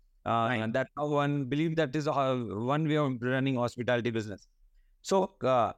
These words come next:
Speaker 1: so I think if you have to truly be innovative, you need diverse perspectives. And hence, uh, I would give full marks to somebody who said, "Oh, I've dabbled in this for two years and something for three years and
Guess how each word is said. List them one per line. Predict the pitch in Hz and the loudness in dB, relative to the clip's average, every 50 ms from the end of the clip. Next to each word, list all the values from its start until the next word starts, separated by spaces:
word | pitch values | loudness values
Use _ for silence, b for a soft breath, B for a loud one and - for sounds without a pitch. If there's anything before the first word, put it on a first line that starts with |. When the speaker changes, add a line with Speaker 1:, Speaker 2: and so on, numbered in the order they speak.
| _ _ _ _ | _ _ _ _
Speaker 1:
so | - 156 156 | 0 2 2
I | 170 | 2
think | 165 233 247 233 240 - _ _ _ - | 4 2 2 0 0 -4 _ _ _ -8
if | 139 127 - - | -8 -6 -6 -2
you | 165 180 185 | 0 2 4
have | 185 190 180 | 4 4 2
to | 190 175 | 0 -2
truly | 139 - 165 165 170 175 175 175 | -2 -2 0 0 2 2 0 0
be | 156 139 127 151 156 156 156 143 | -2 -2 0 0 2 2 0 0
innovative, | - - 127 135 139 147 147 127 - 139 131 107 - - _ _ _ _ _ | -2 -2 -2 0 0 0 0 0 2 0 0 0 -2 -6 _ _ _ _ _
you | - 104 120 143 147 | -4 0 2 2 4
need | 147 151 156 156 123 110 - _ _ _ _ _ _ _ - - - - - 92 104 | 4 4 4 4 2 0 -6 _ _ _ _ _ _ _ -20 -20 -20 -20 -20 -10 -4
diverse | 110 123 127 135 135 143 147 147 - | 0 2 2 4 4 2 2 0 -2
perspectives. | - - 127 - - 127 113 - - 107 - - - - - _ _ - | -2 -2 -2 -2 -2 -4 -4 -2 -4 -6 -6 -6 -12 -20 -20 _ _ -6
And | - 117 | -4 -2
hence, | 127 147 165 170 147 - - - - _ _ _ _ _ - _ _ _ _ _ | 0 2 2 0 0 -2 -6 -10 -14 _ _ _ _ _ -20 _ _ _ _ _
uh, | - 117 117 117 113 113 107 - _ _ _ _ _ - | 0 2 2 2 2 0 -2 -4 _ _ _ _ _ -4
I | 98 110 127 | -2 0 0
would | 151 175 175 156 127 | 0 0 -2 -2 0
give | 139 160 151 127 117 - _ _ _ _ _ _ _ _ _ _ _ _ _ _ _ _ | 0 2 2 0 -2 -6 _ _ _ _ _ _ _ _ _ _ _ _ _ _ _ _
full | - 165 175 | -2 0 2
marks | 175 165 160 160 151 - | 4 4 4 4 2 0
to | 156 147 | -2 -2
somebody | 156 143 143 143 143 147 | 0 0 2 2 2 2
who | 147 143 | 0 -2
said, | 135 - 143 135 131 | -2 -2 -2 -2 0
"Oh, | 143 | 0
I've | 143 143 135 123 123 | 0 2 0 0 0
dabbled | 127 120 117 127 127 | 0 0 0 0 -2
in | 123 117 113 | -2 -2 -4
this | 107 131 139 - - | -4 -4 -4 -6 -6
for | - 135 127 | -6 -6 -4
two | 110 - 135 131 | -4 -4 -2 -2
years | 131 127 127 127 117 | 0 0 0 0 -2
and | 123 117 113 110 | -2 -4 -4 -4
something | - 120 127 123 135 123 | -4 -2 0 0 0 0
for | 120 131 | 0 -2
three | 110 - 120 123 | -2 -2 -2 0
years | 120 120 120 107 120 | 0 0 0 0 -2
and | 117 107 | -4 -4